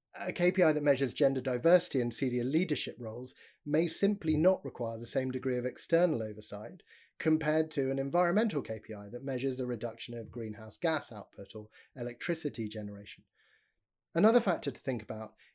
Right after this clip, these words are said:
is the external reporting obligations of the corporate. Going to your point, Jess, about efficiency, it makes absolute sense to leverage off the existing processes the borrower already goes through,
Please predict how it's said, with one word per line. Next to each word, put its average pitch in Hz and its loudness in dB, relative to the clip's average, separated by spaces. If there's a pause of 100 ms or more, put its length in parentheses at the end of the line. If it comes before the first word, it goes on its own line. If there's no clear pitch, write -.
is 143 2
the 147 6
external 170 4
reporting 117 -4
obligations 117 -8
of 107 -12
the 110 -10
corporate. - 0 (420)
Going 165 4
to 156 -2
your 175 6
point, 123 2
Jess, 117 -6
about 120 -4
efficiency, 127 -4 (200)
it 180 -4
makes 175 -2
absolute 202 0
sense 110 -8
to 147 0
leverage 156 2
off 127 -4
the 135 -2
existing 143 -2
processes 123 -4
the 127 -10
borrower 123 -2
already 143 2
goes 110 -4
through, 107 -14